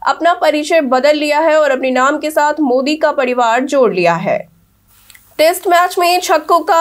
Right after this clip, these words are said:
अर्धशतक लगा सकते हैं रोहित शर्मा। भारत और इंग्लैंड के बीच पांच मैचों की टेस्ट सीरीज चल रही है और इसका पांचवा और आखिरी मैच सात मार्च को हिमाचल प्रदेश के धर्मशाला में खेला जाएगा।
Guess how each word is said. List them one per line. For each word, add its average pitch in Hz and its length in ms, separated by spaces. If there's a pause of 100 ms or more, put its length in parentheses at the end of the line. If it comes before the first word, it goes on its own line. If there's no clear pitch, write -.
(100)
अर्धशतक 320 680
लगा 311 280
सकते 311 360
हैं 311 300
रोहित 294 580
शर्मा। 175 480 (640)
भारत 311 400
और 370 140
इंग्लैंड 339 340
के 330 80
बीच 320 220
पांच 285 400
मैचों 269 280
की 285 160
टेस्ट 254 300
सीरीज 277 360
चल 285 160
रही 285 120
है 294 60
और 285 120
इसका 254 220
पांचवा 269 400
और 262 140
आखिरी 277 320
मैच 277 260
सात 240 320
मार्च 269 260
को 320 160
हिमाचल 262 500
प्रदेश 254 400
के 240 180 (440)
धर्मशाला 320 680
में 311 220
खेला 277 300
जाएगा। 131 440